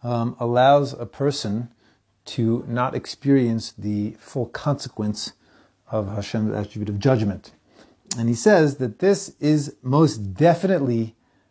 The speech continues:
a chesed, is a tremendous kindness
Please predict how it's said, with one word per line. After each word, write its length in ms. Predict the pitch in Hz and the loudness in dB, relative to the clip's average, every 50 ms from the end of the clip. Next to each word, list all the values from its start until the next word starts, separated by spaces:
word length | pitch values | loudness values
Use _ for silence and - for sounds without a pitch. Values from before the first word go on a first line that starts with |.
| _ _ _ - | _ _ _ -10
a 60 | - | -10
chesed, 680 | - - - 156 147 - - 101 95 92 98 - - | -8 0 2 2 2 2 0 -6 -10 -10 -12 -14 -10
is 160 | 127 123 117 | -8 -6 -4
a 120 | 120 120 113 | -4 -4 -6
tremendous 580 | - - 135 127 127 135 151 165 160 151 - | -6 -6 -4 -2 -2 0 2 2 2 2 0
kindness 680 | - - - 143 131 131 139 160 190 220 226 - - - | -2 -6 -4 -4 -2 0 0 2 2 2 0 -2 -6 -14